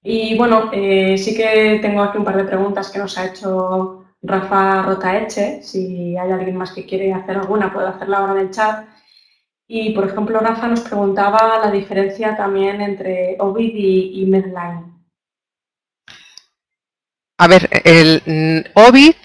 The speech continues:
Speaker 2: lo que nos presenta, o tiene ovid, eh,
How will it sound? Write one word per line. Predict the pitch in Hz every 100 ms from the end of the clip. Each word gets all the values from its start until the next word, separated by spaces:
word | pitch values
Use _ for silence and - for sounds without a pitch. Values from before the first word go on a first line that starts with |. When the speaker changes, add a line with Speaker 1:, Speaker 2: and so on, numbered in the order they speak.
| _ _
Speaker 2:
lo | - 185
que | - 180
nos | 180 170
presenta, | - 180 170 226 233
o | 190
tiene | - 226 240 254 247
ovid, | 240 254 285 - _ - 185
eh, | 190